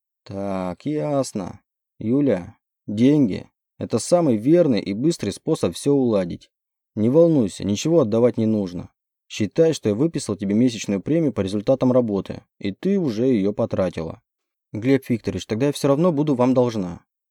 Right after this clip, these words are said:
"Возможно, я и сам когда-нибудь попаду в передрягу, и в твоих силах будет меня вытащить.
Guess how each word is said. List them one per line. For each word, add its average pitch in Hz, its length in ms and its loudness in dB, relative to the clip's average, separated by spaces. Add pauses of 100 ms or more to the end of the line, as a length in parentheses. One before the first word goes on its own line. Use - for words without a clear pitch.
(120)
"Возможно, 147 640 0
я 156 220 2
и 143 40 2
сам 101 340 -2
когда-нибудь 95 420 -2
попаду 98 320 -2
в - 60 -14
передрягу, 127 540 0
и 107 140 -8
в - 80 -12
твоих 101 260 -4
силах 147 340 -2
будет 123 300 -2
меня 104 200 0
вытащить. 90 580 -8